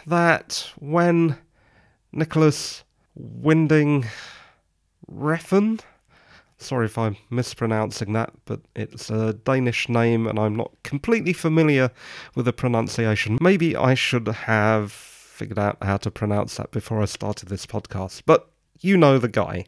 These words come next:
The guy behind Drive and Neon Demon, both brilliant films that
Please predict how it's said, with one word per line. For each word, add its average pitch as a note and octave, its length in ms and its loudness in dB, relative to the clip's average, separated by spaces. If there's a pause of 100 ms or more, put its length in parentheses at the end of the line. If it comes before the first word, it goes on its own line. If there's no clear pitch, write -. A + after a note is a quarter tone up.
(200)
The E3 100 0
guy F#3+ 240 8
behind D#3 800 6 (280)
Drive C#3+ 800 2 (180)
and G2+ 340 0
Neon C3+ 400 2
Demon, F#3 500 4 (280)
both B2 340 -2 (220)
brilliant E3+ 540 6
films D3 540 2
that - 520 -2